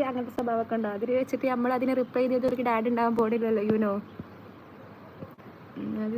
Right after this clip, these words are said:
ഇതിൻ്റെ കുറവ് കാണുന്നുണ്ട്. അതെ. ഉം, ഇതെന്താണ് ഇയാളീ പറയണത്? എനിക്ക് ഇറിറ്റേഷൻ ആവുന്നു. You may go,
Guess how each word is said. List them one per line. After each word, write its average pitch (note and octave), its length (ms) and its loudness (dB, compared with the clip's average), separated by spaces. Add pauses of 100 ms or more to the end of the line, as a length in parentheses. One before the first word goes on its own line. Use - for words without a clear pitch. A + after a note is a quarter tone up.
ഇതിൻ്റെ A#3 240 -2
കുറവ് A#3 320 -4
കാണുന്നുണ്ട്. A3+ 440 0 (160)
അതെ. A#3+ 160 6 (1400)
ഉം, A3+ 360 -2 (340)
ഇതെന്താണ് E4 520 4
ഇയാളീ C#4+ 340 4
പറയണത്? C4 340 0
എനിക്ക് B3+ 240 -2
ഇറിറ്റേഷൻ C4 440 0
ആവുന്നു. B3+ 240 2
You B3 140 2
may B3 160 2
go, B3 60 6